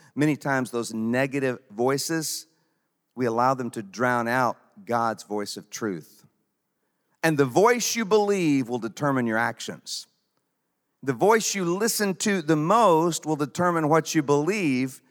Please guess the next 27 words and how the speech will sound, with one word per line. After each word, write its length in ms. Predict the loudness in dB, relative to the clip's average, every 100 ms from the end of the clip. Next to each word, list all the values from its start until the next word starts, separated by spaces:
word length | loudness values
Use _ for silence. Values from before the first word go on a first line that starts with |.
| _ _ _ -2
but 160 | 0
the 120 | 2
voice 540 | 2 4 4 4 2 -2
you 100 | 0
believe 680 | 2 2 2 4 4 2 0
will 120 | -4
determine 580 | -2 -4 -4 0 2 2
your 160 | 2 2
actions. 480 | 2 -2 -8 -6
Really, 200 | -6 -4
the 80 | -4
voice 280 | -2 -4 -4
you 60 | -6
believe 260 | -4 -4
will 100 | -6
determine 380 | -10 -8 -6 -4
your 80 | -6
destiny. 580 | -6 -6 -8 -16 -16 -20 _ _ _ _ _ _ _ _ _ _ _ _ _ -8
Because 260 | -4 -2 0
whatever 320 | 2 2 0
you 180 | -2 -2
believe, 800 | -2 0 -2 0 0 2 0 0
you're 100 | 0
gonna 140 | 2
act 320 | 2 -2 0
like 280 | -2 -2 -4
it. 200 | -20 -20